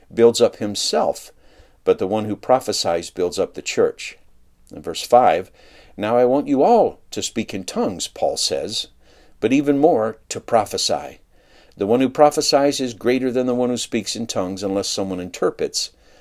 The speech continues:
so that the church may be built up." Remember, tongues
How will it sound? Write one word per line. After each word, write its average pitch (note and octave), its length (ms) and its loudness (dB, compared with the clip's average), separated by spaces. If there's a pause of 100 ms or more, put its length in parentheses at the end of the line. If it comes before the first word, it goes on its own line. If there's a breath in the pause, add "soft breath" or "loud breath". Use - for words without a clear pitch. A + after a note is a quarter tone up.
(120)
so A#2+ 300 6
that D3 160 6
the D3+ 100 -2
church G2+ 400 -2
may F#2 160 -6
be F2+ 160 -4
built E2+ 460 -6
up." - 260 -6 (1000)
Remember, A2 580 -2 (560 soft breath)
tongues D#3 600 -2